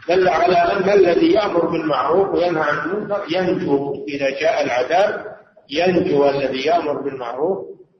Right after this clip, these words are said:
وينهى عن المنكر، وأما الذي لا ين-، لا يأمر ولا ينهى فإنه يهلك ولو كان من الصالحين، يهلك مع الهالكين ولو كان صالحا،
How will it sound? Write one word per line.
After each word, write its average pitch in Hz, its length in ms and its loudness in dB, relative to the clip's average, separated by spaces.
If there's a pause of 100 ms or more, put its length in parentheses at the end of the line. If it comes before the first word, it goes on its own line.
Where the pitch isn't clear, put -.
(260)
وينهى 170 380 0
عن 196 240 2
المنكر، 156 540 -2 (100)
وأما 202 360 0
الذي 160 380 2
لا 180 440 4
ين-، 175 280 -2
لا 185 220 2
يأمر 180 440 0
ولا 180 420 2
ينهى 233 280 -2
فإنه 233 540 -2
يهلك - 500 -2 (260)
ولو 254 300 4
كان 196 360 2
من 156 140 0
الصالحين، 131 640 0 (480)
يهلك 170 500 0
مع 175 180 0
الهالكين 202 640 0 (460)
ولو 220 220 2
كان 196 420 2
صالحا، 147 560 -2